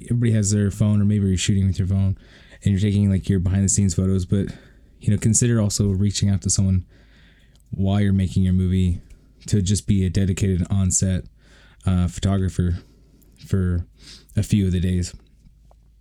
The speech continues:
that you have. So that way there's just somebody who, that's their focus. Um, and you can get some great shots of yourself directing and the actors,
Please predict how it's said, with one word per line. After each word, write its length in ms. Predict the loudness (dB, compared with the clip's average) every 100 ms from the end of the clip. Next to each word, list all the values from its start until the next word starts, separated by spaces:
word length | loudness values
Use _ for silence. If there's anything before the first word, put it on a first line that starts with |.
| -6
that 100 | -2
you 120 | 0
have. 260 | 0 -2 -2
So 100 | -2
that 120 | 0
way 160 | 0 0
there's 300 | -2 -4 -2
just 120 | -2 0
somebody 400 | 2 2 0 -4 -12 -20 -20 -20 -2
who, 420 | 2 2 0 0
that's 200 | -2 0
their 80 | 0
focus. 640 | 0 0 0 -2 -2 -8 -12 -4
Um, 560 | 0 2 2 2 0 -4 -18 -20 -20 -20 -4
and 240 | 0 2
you 60 | 2
can 100 | 2
get 120 | 2
some 120 | 2 0
great 220 | 2 0
shots 400 | -2 -2 -2 -2
of 220 | -4 -4
yourself 280 | -4 -2 -2
directing 460 | -2 -2 0 0 2
and 100 | 2
the 80 | 0
actors, 420 | -2 -2 -4